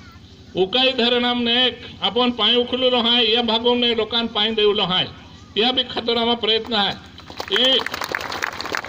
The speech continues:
खाणे मोठे धरणे आहे ने, हे बी आम्हा पुरे करूला प्रयत्न आहे.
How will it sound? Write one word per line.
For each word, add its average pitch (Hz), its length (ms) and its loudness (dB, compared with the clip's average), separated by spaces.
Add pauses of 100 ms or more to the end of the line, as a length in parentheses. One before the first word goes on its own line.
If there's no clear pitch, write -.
(160)
खाणे 247 260 2
मोठे 269 320 2
धरणे 262 360 2
आहे 254 200 4
ने, 254 140 2
हे 247 260 2
बी 277 160 0
आम्हा 262 260 2
पुरे 240 440 -2
करूला 247 380 2
प्रयत्न 220 400 0
आहे. 190 200 0